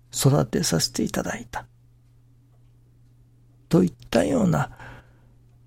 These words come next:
そこに込められた神様の願いが何であろうか。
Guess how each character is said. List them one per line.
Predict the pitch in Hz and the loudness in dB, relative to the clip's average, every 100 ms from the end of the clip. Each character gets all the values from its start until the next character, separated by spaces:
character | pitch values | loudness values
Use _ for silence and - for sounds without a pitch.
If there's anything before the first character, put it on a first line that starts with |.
| - - - - | -20 -20 -20 -10
そ | - - | -4 -2
こ | - 220 | 6 6
に | 226 254 - | 8 4 0
込 | - 170 | 2 6
め | 226 | 6
ら | 277 | 6
れ | 240 - | 2 0
た | - - - - - - - - | -2 -8 -8 -14 -14 -14 -12 2
神 | 175 180 | 6 8
様 | 156 160 175 | 8 6 6
の | 180 165 | 6 6
願 | 160 185 120 - | 6 4 2 2
い | |
が | - - - - - - - - - - - - - - - - - | -2 -8 -10 -14 -18 -18 -16 -16 -16 -18 -18 -18 -16 -18 -20 -20 0
何 | 147 233 208 | 4 6 4
で | - | 0
あ | - | -4
ろ | - - - | -2 -4 -4
う | - | -12
か。 | - | -16